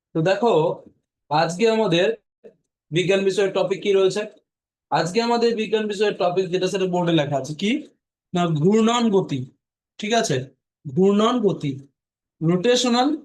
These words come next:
মোশন, এটা হচ্ছে আজকে আমাদের বিজ্ঞান বিষয়ের টপিক। তো, তো আপ-, প্রথমেই বলি,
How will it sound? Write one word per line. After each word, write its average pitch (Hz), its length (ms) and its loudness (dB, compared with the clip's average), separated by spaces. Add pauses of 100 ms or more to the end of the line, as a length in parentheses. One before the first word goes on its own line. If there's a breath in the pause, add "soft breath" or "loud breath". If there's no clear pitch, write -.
(220)
মোশন, 165 460 -2 (440)
এটা 190 220 0
হচ্ছে 233 260 0
আজকে 180 280 0
আমাদের 185 420 2 (440)
বিজ্ঞান 180 500 0
বিষয়ের 165 360 0 (360)
টপিক। 151 300 -2 (880)
তো, - 300 -2 (680)
তো 185 80 2
আপ-, 175 220 2
প্রথমেই 220 420 2
বলি, 196 480 0